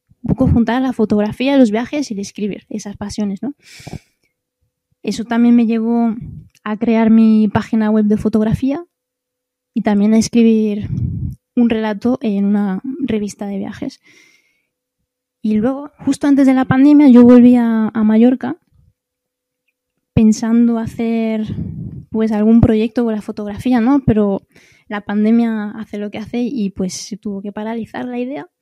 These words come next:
Entonces decidí, digo, pues me voy a formar en marketing de, digital y de afiliación porque me encantaba la idea de poder trabajar desde cualquier sitio y, ¿por qué no?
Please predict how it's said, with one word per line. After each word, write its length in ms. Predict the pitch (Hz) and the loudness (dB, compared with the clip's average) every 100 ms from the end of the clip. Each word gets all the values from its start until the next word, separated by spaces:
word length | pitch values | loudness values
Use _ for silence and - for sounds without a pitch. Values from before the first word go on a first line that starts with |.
| _ _ _ _ _ _ | _ _ _ _ _ _
Entonces 300 | 233 226 254 | -14 -6 -2
decidí, 540 | 233 226 240 254 294 311 - | -2 -2 0 2 2 0 -6
digo, 260 | 220 208 196 | -6 -6 -10
pues 320 | 202 196 202 | -12 -6 -2
me 80 | 208 | 2
voy 120 | 214 | 4
a 80 | 220 | 4
formar 440 | 226 220 233 240 | 2 2 0 2
en 140 | 226 | 2
marketing 560 | 214 214 220 220 220 220 | 0 -2 -6 -6 -4 -2
de, 360 | 214 208 202 190 | -2 -4 -6 -6
digital 500 | 202 - 202 214 233 | -8 -8 -8 -4 -2
y 100 | 240 | -2
de 60 | 208 | -4
afiliación 720 | - 208 208 - 247 254 - - - - _ _ | -6 -8 -8 -6 -6 -6 -14 -20 -20 -20 _ _
porque 320 | 208 196 208 | -10 -6 0
me 80 | 208 | 0
encantaba 540 | 208 202 196 202 220 | 2 -2 -2 -4 -2
la 80 | 220 | 0
idea 300 | 208 208 240 | 0 -2 -2
de 120 | 226 | -2
poder 560 | 202 202 202 202 202 _ _ _ _ _ _ _ _ _ _ _ | -4 -6 -6 -8 -10 _ _ _ _ _ _ _ _ _ _ _
trabajar 520 | 226 214 208 220 240 | -8 -6 -6 -4 -2
desde 240 | 240 214 | -4 -6
cualquier 440 | 214 208 208 214 202 | -6 -8 -8 -10 -8
sitio 420 | 269 277 208 196 | -10 -10 -12 -16
y, 100 | 208 | -20
¿por 240 | - 196 202 | -18 -16 -6
qué 100 | 214 | -2
no? 220 | 233 | -2